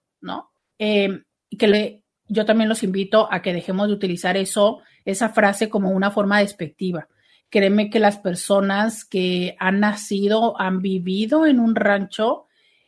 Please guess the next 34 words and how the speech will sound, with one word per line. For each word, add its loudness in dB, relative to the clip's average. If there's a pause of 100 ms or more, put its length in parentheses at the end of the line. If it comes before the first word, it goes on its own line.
(120)
eh, 0
de 2
ninguna 4
manera 2
son 2
motivo 0
de 0
un -2
desprecio -2
de 2
nuestra -6
parte, -14 (320)
¿no? -16 (340)
Y, 4
eh, 4
yo 8
lo, 4
yo 2
lo 4
vivo 2
con 2
orgullo, 4
el, 0
el, -10 (340)
el 2
haber 4
conocido 0
y 2
el 0
haber -2
sabido 0
que -4
mi -2
papá -2